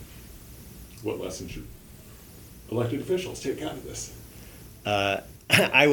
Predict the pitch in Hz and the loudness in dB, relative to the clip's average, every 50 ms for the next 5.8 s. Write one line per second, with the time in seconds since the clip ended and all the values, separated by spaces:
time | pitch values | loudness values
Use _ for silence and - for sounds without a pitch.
0 | 139 - 131 123 120 123 120 110 104 98 107 117 113 113 - 131 120 113 117 107 | 8 8 6 8 8 8 8 8 6 6 8 6 6 8 8 8 8 10 8 10
1 | 123 123 120 123 120 113 113 120 120 120 127 127 131 120 120 117 123 131 131 120 | 10 10 10 10 10 10 10 8 8 8 8 8 8 8 8 8 10 10 10 8
2 | 110 113 120 127 123 - 123 123 123 135 147 135 104 101 104 131 135 135 - 175 | 8 8 8 8 8 10 8 10 10 10 10 8 8 6 8 8 8 10 10 8
3 | 170 139 139 123 113 107 - 104 104 107 110 - 104 98 107 98 - - - - | 8 10 10 10 8 10 8 8 8 8 8 8 6 6 6 6 4 -2 -8 -12
4 | - - - - - 107 107 101 98 95 90 - - - 76 80 110 107 104 107 | -14 -14 -14 -10 -2 0 2 2 2 2 -2 -4 -10 -12 -6 -2 0 2 2 2
5 | 104 98 95 92 - 92 87 92 85 85 80 80 85 82 78 | 2 2 2 0 0 0 0 -2 -2 -4 -6 -6 -6 -8 -8